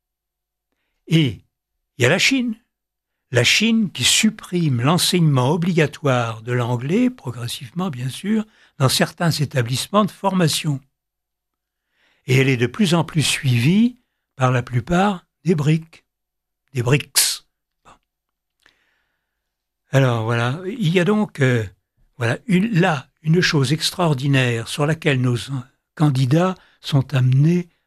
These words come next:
à sauter, comme on saute sur un cheval, sur un bel alezan qui, euh, qui piétine, qui piaffe, qui piaffe.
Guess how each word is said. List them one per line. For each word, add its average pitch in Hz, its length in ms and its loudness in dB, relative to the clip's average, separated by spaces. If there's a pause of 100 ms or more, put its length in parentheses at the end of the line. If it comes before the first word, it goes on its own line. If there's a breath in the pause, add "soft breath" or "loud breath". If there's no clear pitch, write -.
(100)
à 139 360 -2
sauter, 160 540 -2
comme 131 280 0
on 135 100 2
saute - 340 0
sur 131 240 -4
un 120 240 -2
cheval, 160 640 0 (180 soft breath)
sur 131 260 0
un 123 100 2
bel 151 340 0
alezan 151 640 2 (340 soft breath)
qui, 120 340 0
euh, 117 180 4
qui 120 200 -2
piétine, 165 640 0
qui - 140 -4
piaffe, - 580 -2 (280)
qui 131 120 -6
piaffe. 180 360 0